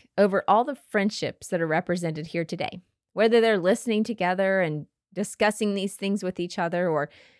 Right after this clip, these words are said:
if it's just one person standing in the gap for a friendship. Bless them, Lord. Bless them for their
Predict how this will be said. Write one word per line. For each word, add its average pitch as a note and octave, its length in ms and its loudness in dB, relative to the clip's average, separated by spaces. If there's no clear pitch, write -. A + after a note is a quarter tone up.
if G#3+ 140 0
it's A3 140 4
just B3+ 160 -2
one B3 260 2
person D#3+ 640 -4
standing A#3+ 640 2
in G3+ 100 0
the F#3 100 0
gap - 340 -4
for D#3 180 -2
a - 40 -4
friendship. - 540 -10
Bless G3 400 2
them, D#3 260 -8
Lord. C#3+ 420 -8
Bless A#3 360 2
them A#3 320 0
for F#3+ 140 0
their F3 160 2